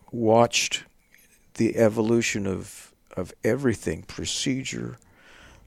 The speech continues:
um, grooming, you mean, I, you name a por-, portion of what we do in a day's time,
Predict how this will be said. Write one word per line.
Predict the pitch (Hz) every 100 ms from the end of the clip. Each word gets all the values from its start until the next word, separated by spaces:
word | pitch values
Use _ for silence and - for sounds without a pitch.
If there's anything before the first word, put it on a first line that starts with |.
| -
um, | - - 80 - - - _ _ _ _ _ _ _ _ _ - 110
grooming, | 101 110 123 139 143 139 131
you | 117 135
mean, | 151 139 107 - -
I, | 139 -
you | - 143 170
name | 147 147 160 147
a | 98
por-, | - - 147 -
portion | - 151 - 117
of | 104
what | - -
we | 120
do | 135 131 135
in | 135
a | 110
day's | 113 131 123 -
time, | - 139 120